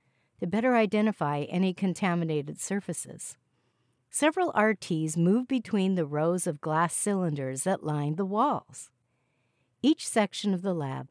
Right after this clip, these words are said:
looked like it was dedicated to a different stage of developing fetuses, with the size of the cylinders gradually increasing in height and circumference to accommodate their contents.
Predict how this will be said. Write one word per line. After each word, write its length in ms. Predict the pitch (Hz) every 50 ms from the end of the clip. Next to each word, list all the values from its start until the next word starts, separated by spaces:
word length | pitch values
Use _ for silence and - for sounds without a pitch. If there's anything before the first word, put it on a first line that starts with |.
| _ _ -
looked 240 | 247 320 339 - -
like 200 | 359 349 - -
it 100 | 262 220
was 220 | 208 196 180 175
dedicated 640 | - 208 220 220 262 240 - 202 175 165 180 175 -
to 140 | - 196 185
a 40 |
different 460 | 165 156 - 202 202 - - 294 262 -
stage 480 | - - - 233 233 226 208 175 -
of 100 | 160 147
developing 600 | 143 165 156 - 170 170 175 175 - 196 180 175
fetuses, 680 | - - 226 233 226 202 170 - - 135 127 - - - - _ _ _ _ _ _ _ _ _ -
with 160 | 214 208 -
the 100 | 220 202
size 480 | - - - 208 208 214 226 247 254
of 140 | - 302 -
the 100 | - 320
cylinders 720 | - - - 285 262 226 190 165 147 147 143 143 147 - _ _ _ _ _
gradually 640 | - - 233 262 285 285 - 302 302 285 277 262 - -
increasing 640 | 269 294 311 311 - - 220 185 175 - 196 180 170
in 160 | 151 139 139
height 400 | 143 - 180 175 180 190 254 - -
and 160 | - 233 226
circumference 840 | - - 262 240 - - 269 285 320 - - 160 135 - - - - - _ _
to 160 | - - 240
accommodate 680 | 226 - - - 294 302 285 240 160 135 120 139 - _ -
their 160 | 214 220 214
contents. 840 | - - 247 254 285 302 - - 143 143 - - - - - -